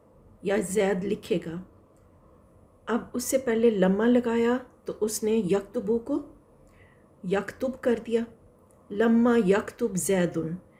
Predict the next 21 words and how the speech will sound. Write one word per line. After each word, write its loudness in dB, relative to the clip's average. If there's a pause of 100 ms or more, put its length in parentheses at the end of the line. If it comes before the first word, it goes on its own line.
(140)
زید 0
نے 0 (100)
ابھی 4
تک -2
نہیں -4
لکھا۔ -16 (840)
اسی -2
طرح -4
سے -6
آپ -10
یہ -2
ایگزامپلز -6
دیکھیں، -8 (760)
آئیں -2
قرآن 0
پاک -8
میں -6
سے -2
دیکھتے -4
ہیں، -6 (640)
سورہ 0